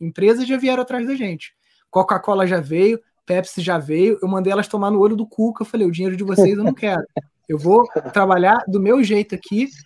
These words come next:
mas o dinheiro de vocês eu não quero, porque a indústria de refrigerante, pra mim, é a coisa mais maldita que a gente tem no planeta,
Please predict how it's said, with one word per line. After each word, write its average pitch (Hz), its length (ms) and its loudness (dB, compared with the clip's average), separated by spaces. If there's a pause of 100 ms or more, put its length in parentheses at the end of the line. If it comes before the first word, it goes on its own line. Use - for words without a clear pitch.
(120)
mas 170 160 -6
o 202 60 0
dinheiro 208 260 2
de 214 80 -4
vocês 214 280 0
eu 220 60 0
não 220 100 0
quero, 208 220 -2
porque 226 160 -6
a 214 40 0
indústria 202 340 -2
de 190 100 -2
refrigerante, 190 540 -4
pra 170 140 -8
mim, 202 220 -4 (380)
é 165 60 -6
a 160 40 -8
coisa 190 240 2
mais 208 200 2
maldita 220 480 2
que 214 100 -4
a - 20 -2
gente 202 160 -4
tem 202 120 -4
no 202 100 -4
planeta, 202 500 -6